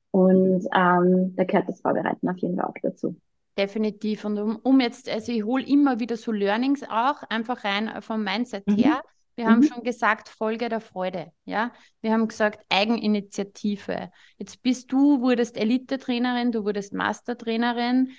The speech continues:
Speaker 2: Ähm, für mich war's auch wichtig, Elite zu sein, auch in meinem Job. Mir ist so wichtig, ich hab so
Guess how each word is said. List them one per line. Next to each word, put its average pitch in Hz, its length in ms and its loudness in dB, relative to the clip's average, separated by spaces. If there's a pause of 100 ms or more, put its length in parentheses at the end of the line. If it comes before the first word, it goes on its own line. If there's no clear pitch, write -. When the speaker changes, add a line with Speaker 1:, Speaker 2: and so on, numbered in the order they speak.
(200)
Speaker 2:
Ähm, 202 380 0
für - 140 -2
mich 220 240 2
war's 202 140 -4
auch - 240 0
wichtig, 220 360 -6
Elite 226 420 -4
zu 226 140 -12
sein, 214 340 -4
auch 185 180 0
in 202 160 -4
meinem 190 340 -2
Job. 208 320 -4
Mir 208 140 2
ist 196 140 -8
so 247 180 -2
wichtig, 226 400 -4
ich 196 60 -6
hab 202 100 -20
so 240 640 -4